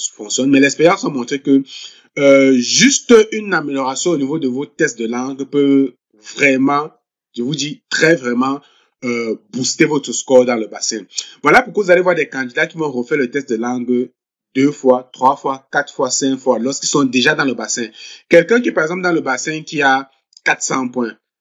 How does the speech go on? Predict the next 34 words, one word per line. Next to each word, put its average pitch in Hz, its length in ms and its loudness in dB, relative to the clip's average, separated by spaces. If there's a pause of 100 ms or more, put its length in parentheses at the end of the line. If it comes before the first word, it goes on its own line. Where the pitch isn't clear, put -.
(120)
peut-être 147 340 0
il 170 100 4
a 151 80 2
eu 139 80 -2
des 123 160 -2
B 160 360 0
deux 143 140 -2
forts 123 340 2
au 110 60 -14
test 127 240 -8
de 104 60 -6
langue. 107 260 -8 (400)
En 175 160 4
recomposant 175 640 2
le 180 140 -2
test 190 260 -2
de 143 60 -2
langue, 165 360 0
en 139 160 -2
allant 147 300 0
chercher 147 340 -2
des 143 140 -2
C 180 420 2
un 156 260 -4 (520)
et 131 160 0
des 127 120 0
C 160 280 2
deux, 139 160 2
C 165 260 2
un, 156 120 0
C 151 200 -2
deux 139 120 -6
dans 127 120 -4
certains, 135 480 -4